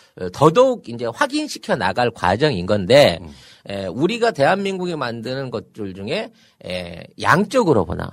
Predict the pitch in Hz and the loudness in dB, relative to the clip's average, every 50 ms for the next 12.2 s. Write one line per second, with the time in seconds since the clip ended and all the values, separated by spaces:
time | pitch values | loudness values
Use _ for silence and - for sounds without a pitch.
0 | - - - - 294 311 294 262 302 294 214 - 180 156 127 120 104 92 - 95 | -10 -6 -4 -2 -2 -2 -2 0 -2 -2 -2 -2 -4 -2 -2 -4 -4 -6 -6 -6
1 | 92 117 127 92 - - - - _ - 208 247 294 311 330 330 302 262 202 185 | -4 -2 -2 -2 -2 -6 -18 -16 _ 0 2 4 6 8 8 8 6 6 4 0
2 | 180 185 185 196 190 185 180 165 160 117 90 90 90 92 95 151 208 233 262 - | -2 -4 -6 -4 -4 -4 -4 -4 -6 -6 -6 -8 -6 -4 -2 0 0 0 -2 -4
3 | _ - - 120 139 - 262 277 269 247 196 170 143 - 113 101 95 90 90 90 | _ -4 -2 0 0 2 2 2 2 2 0 -2 -2 -2 0 0 0 -2 -4 -6
4 | 90 95 90 87 85 80 78 76 - - - 80 82 85 95 101 90 80 78 76 | -8 -8 -8 -8 -6 -8 -8 -10 -12 -12 -12 -8 -4 -2 -2 -2 -2 -4 -6 -10
5 | 71 - - - 123 160 190 127 143 135 135 175 165 160 151 135 127 - - 92 | -16 -20 -10 -4 -2 0 0 2 0 0 0 0 -2 -2 -2 -4 -4 -4 -4 -6
6 | 92 90 90 - 104 95 104 147 160 - 101 104 - - 151 135 127 123 123 147 | -6 -6 -8 -8 -8 -8 -8 -8 -10 -8 -10 -8 -6 -4 -2 -2 -4 -4 -4 -2
7 | 214 254 247 247 _ _ _ - 131 127 139 143 220 226 - 202 156 135 117 107 | -2 -2 -2 -4 _ _ _ -6 -4 -2 2 2 2 2 2 0 0 0 -2 -2
8 | 95 - 110 98 90 82 - 85 85 90 90 85 78 78 82 82 82 82 82 - | -4 -6 -8 -8 -8 -8 -10 -14 -14 -12 -12 -12 -12 -14 -16 -18 -18 -20 -20 -20
9 | - - - 87 82 78 - 98 82 71 65 - _ _ _ _ - 156 135 117 | -20 -16 -14 -14 -12 -10 -10 -10 -10 -10 -12 -18 _ _ _ _ -2 0 0 0
10 | 139 151 185 175 202 247 254 254 247 214 - 156 156 202 208 208 - 196 185 170 | 0 0 -2 0 0 -2 -4 -2 -4 -4 -2 -2 0 0 -2 -4 -6 -6 -4 -2
11 | 156 143 123 110 117 147 202 196 - - 123 147 156 160 156 143 143 143 139 131 | -2 -2 -2 -2 -2 -4 -4 -6 -6 -4 -2 -2 -2 -4 -4 -8 -8 -6 -6 -4
12 | 127 117 107 - | -4 -6 -6 -8